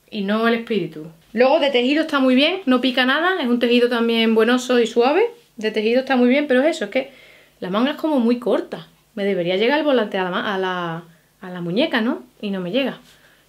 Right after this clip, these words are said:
Y nada, no pica. O sea, el tejido, genial. Si os gusta, sí. Si os gusta que la manga sea un poco corta, está bien. Esto parece muy mono, ¿no? Parece precioso. Parece genial.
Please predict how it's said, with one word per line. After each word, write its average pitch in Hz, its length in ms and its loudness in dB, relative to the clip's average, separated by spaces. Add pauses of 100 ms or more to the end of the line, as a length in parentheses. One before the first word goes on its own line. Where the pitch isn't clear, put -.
Y 202 100 -2
nada, 196 240 -2
no 208 140 0
pica. 175 400 -6
O - 20 -6
sea, 190 160 -6
el 175 80 -6
tejido, 233 400 -2
genial. 190 340 -4
Si 175 140 -10
os 180 100 -4
gusta, 208 280 -6
sí. 170 180 -8
Si - 140 -16
os 170 40 -8
gusta 214 240 -6
que 226 80 -2
la 214 80 -2
manga 208 220 -4
sea 208 140 -6
un 202 60 -6
poco 196 220 -4
corta, 269 420 -2 (580)
está 170 160 -6
bien. 127 180 -8 (1160)
Esto 202 180 -4
parece 226 260 0
muy 202 160 2
mono, 202 320 2
¿no? 208 180 -6 (800)
Parece 190 380 -8 (200)
precioso. 202 640 -6 (720)
Parece 190 300 -6
genial. 175 460 -10